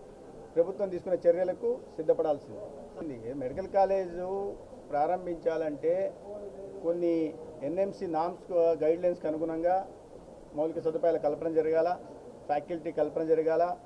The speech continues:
ఇతరత్ర సిబ్బంది కూడా అక్కడ ఉండాలి. ఇవన్నీ ఏమీ చేయకపోవడం వల్ల ఈ సంవత్సరం సెకండ్ బ్యాచ్లో ఉంటున్న ఐదు మెడికల్ కాలేజీకి ఎన్ఎంసీ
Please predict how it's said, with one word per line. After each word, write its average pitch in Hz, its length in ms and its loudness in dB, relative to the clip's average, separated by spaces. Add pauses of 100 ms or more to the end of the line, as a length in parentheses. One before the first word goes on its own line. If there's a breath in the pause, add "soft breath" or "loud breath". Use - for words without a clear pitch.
(140)
ఇతరత్ర 170 380 4
సిబ్బంది 160 640 0 (1120)
కూడా 180 340 6
అక్కడ 151 160 2
ఉండాలి. 143 360 4 (760)
ఇవన్నీ 175 340 4
ఏమీ 202 360 0 (100)
చేయకపోవడం 170 480 0
వల్ల 151 380 2 (360)
ఈ 165 100 -2
సంవత్సరం 175 400 -2
సెకండ్ 185 340 -2
బ్యాచ్లో 175 340 4
ఉంటున్న 160 260 0
ఐదు 156 200 0
మెడికల్ 156 320 -4
కాలేజీకి 160 540 2
ఎన్ఎంసీ 156 540 -4